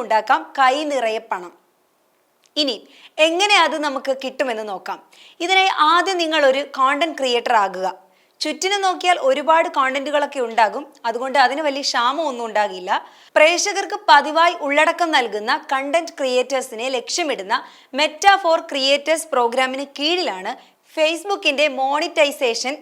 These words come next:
സംവിധാനം പ്രവർത്തിക്കുന്നത്. ഇൻസ്ട്രീം പരസ്യങ്ങൾ അഥവാ വീഡിയോകൾക്ക് ഇടയിൽ പ്രവർത്തിക്കുന്ന പരസ്യങ്ങൾ, ഫാൻ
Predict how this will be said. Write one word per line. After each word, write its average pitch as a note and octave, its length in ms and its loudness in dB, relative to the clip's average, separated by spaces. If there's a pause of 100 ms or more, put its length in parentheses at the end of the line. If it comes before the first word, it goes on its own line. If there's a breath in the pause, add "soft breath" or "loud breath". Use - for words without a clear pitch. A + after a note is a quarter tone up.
(160)
സംവിധാനം B3 600 -2
പ്രവർത്തിക്കുന്നത്. A3+ 600 -4 (400)
ഇൻസ്ട്രീം G4+ 540 -4
പരസ്യങ്ങൾ D#4 520 2 (220)
അഥവാ B3+ 300 2 (320)
വീഡിയോകൾക്ക് D#4+ 760 0 (240)
ഇടയിൽ D4+ 380 6 (180)
പ്രവർത്തിക്കുന്ന A#3+ 640 0 (580)
പരസ്യങ്ങൾ, A#3+ 560 4 (640 soft breath)
ഫാൻ D4+ 240 6